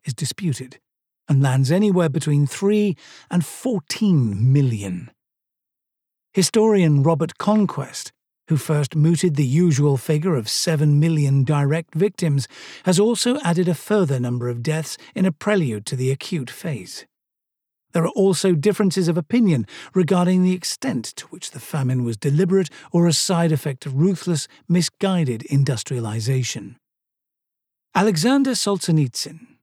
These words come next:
the Russian author and Nobel laureate, argued that the famine was not specifically imposed on Ukraine, but was rather part and parcel of the Soviet system's general combination of inhumanity and incompetence,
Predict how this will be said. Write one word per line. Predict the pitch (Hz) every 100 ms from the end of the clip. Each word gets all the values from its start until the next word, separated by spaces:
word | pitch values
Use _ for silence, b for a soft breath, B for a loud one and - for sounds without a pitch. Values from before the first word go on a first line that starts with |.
| _
the | -
Russian | 117 120 - 131
author | - 190 175 185 180 160
and | 147
Nobel | 175 185 165 156
laureate, | 214 196 160 139 B B B B
argued | 226 226 214 233
that | 165 139
the | 143
famine | - 185 185 185 185
was | 151
not | 151 175 226 -
specifically | - 180 - 196 165 151 143
imposed | 143 147 214 135 120
on | 135 113
Ukraine, | 117 120 175 180 156 - _ _ _ _ -
but | 214 226 - _ _ -
was | 202 165
rather | 165 143
part | - 180 170 -
and | 156 -
parcel | 226 226 - - -
of | 175 123
the | -
Soviet | - 185 165 160 143
system's | - 202 165 - 170 147
general | 123 185 185 175
combination | - 170 160 151 139 - 139 131
of | 127 -
inhumanity | 165 135 - 139 151 185 - - 196 - B B
and | 160 160 -
incompetence, | 151 135 127 - 135 117 104 87 -